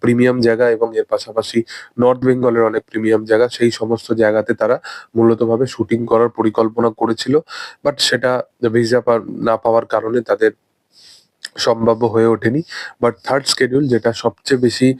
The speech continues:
গ্র্যান্ডার লেভেলের শিডিউল হতে চলেছে, মূলত, আহ, সিনেমার প্রথম অংশ বাংলাদেশে শুটিং হয়েছে এবং দ্বিতীয় অংশ শ্রীলঙ্কাতে শুট হয়েছে এবং এরপরে ইন্ডিয়াতে শুট হতে চলেছে। এবং কবে থেকে শুটিং শুরু হতে চলেছে?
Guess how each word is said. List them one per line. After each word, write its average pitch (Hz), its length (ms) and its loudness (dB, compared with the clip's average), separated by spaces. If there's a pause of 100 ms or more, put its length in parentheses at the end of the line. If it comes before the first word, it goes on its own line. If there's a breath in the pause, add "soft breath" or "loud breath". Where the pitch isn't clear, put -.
(280 loud breath)
গ্র্যান্ডার 113 440 2
লেভেলের 113 380 2 (220)
শিডিউল 113 540 0
হতে 107 180 -2
চলেছে, 107 340 2
মূলত, 110 340 0
আহ, 110 720 -2 (220)
সিনেমার 117 420 0
প্রথম 120 400 0
অংশ 117 260 -2
বাংলাদেশে 110 640 0
শুটিং - 300 -4
হয়েছে 120 260 2
এবং 110 260 0
দ্বিতীয় 113 320 0
অংশ 113 260 -4 (400 loud breath)
শ্রীলঙ্কাতে 123 580 -2
শুট 113 260 2
হয়েছে 123 240 0
এবং 120 200 2 (100)
এরপরে 117 520 0
ইন্ডিয়াতে 113 460 -2
শুট 113 260 0
হতে 110 140 -2
চলেছে। 117 320 0 (400 loud breath)
এবং 127 220 0
কবে 123 260 2
থেকে 135 240 2
শুটিং 117 320 0
শুরু 107 240 -2
হতে 104 160 -4
চলেছে? 104 360 -4